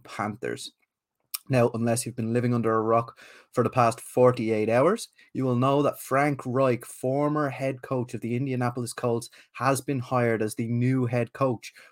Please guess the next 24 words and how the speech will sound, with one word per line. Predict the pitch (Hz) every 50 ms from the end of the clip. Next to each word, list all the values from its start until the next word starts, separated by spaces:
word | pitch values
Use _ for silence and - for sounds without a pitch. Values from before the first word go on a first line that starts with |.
| _
for | _ - - 117 107
the | 107
Carolina | 104 - - 117 110 110 110 107 110 107 104
Panthers. | 101 - 113 113 110 120 120 92 78 - - - - - - - _ _
Now, | - 120 117
before | 107 117 - - 139 139 131
we | 127 127
get | 123 131 123 120 117
into | 123 131 127 123 117 117
it, | 117 -
make | 113 120 120 120
sure | - - 131 127 120
that | 110 113 113
if | 110 104
you're | 110 104
watching | 101 104 110 120 123 - 123 120 120
this | 123 120 -
on | 113 110
YouTube, | 120 123 139 151 147 - - 185 196 208 208 - _ _ _ _ _ _ _ _ _ _
uh, | - 117 117
please | 117 - 147 151 147 131 120
like | 123 127 131 127 127
and | 113 107
subscribe, | - 107 104 - - - 123 123 120 120 123 120 123 120